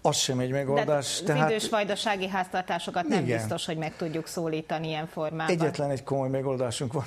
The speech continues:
Speaker 1: az, hogy mindegyik, mindegyik rendszerből kihasználjuk azt a legjobbat, ami,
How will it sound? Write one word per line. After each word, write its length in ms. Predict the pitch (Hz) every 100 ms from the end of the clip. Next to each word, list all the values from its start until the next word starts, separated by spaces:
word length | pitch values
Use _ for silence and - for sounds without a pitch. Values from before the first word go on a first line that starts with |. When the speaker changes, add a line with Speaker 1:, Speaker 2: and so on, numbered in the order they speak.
| -
Speaker 1:
az, 200 | 202 -
hogy 120 | 135
mindegyik, 560 | 147 151 131 120 135
mindegyik 520 | - 160 165 151 123 117
rendszerből 580 | 135 131 131 123 123
kihasználjuk 640 | 117 131 123 - 123 120 117
azt 200 | 113 -
a 60 |
legjobbat, 600 | 123 120 120 135 67 - 73
ami, 380 | 69 73 76